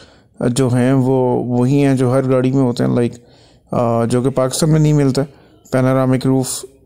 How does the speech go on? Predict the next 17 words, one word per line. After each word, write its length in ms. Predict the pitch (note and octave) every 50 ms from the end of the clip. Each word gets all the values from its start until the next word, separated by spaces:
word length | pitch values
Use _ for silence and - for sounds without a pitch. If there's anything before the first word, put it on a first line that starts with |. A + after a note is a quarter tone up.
| - -
और 300 | C#3 B2+ B2+ B2 A#2+ A#2
डुअल 320 | B2 C3 B2+ C3+ C3+ C3
एसी 240 | B2+ A#2+ - - C3
वेंट, 360 | A#2+ B2 B2+ B2+ C3 B2 -
डुअल 360 | - - C#3 B2+ C3 C3 B2
क्लाइमेट 380 | B2 - C3 B2 B2 C3 B2+ B2
कंट्रोल, 480 | - C3 B2+ A#2+ - C3 C3 C3 C3 B2+
अ, 680 | B2+ - - - - - - _ _ - - A2+ A#2 B2
रेन 280 | C3 C#3+ D3 D3+ D#3
वाइजर्स, 560 | D3 D3 C#3 C#3 C3 C3+ C#3+ C#3+ C3 C3 C3 B2+
रेन 280 | A#2+ C3 C3 C3+ C#3+ C3+
विज-, 340 | C3+ C3+ C3 C#3+ C3 C3+ C3+
रेन 260 | C#3 C3+ C#3 C#3 C3+
सेंसर्स, 600 | - - C#3+ C#3 C3 - - C#3+ C#3 C3 B2 - - - - - - _ _ _ -
पार्किंग 420 | C3 C3 C3 B2+ - C#3+ C#3 C3+
सेंसर्स, 600 | B2+ - B2 B2 B2 A#2 - B2+ B2+ B2 A#2 -
डु-, 340 | - C3+ C3 C3+ C3+ C#3 D3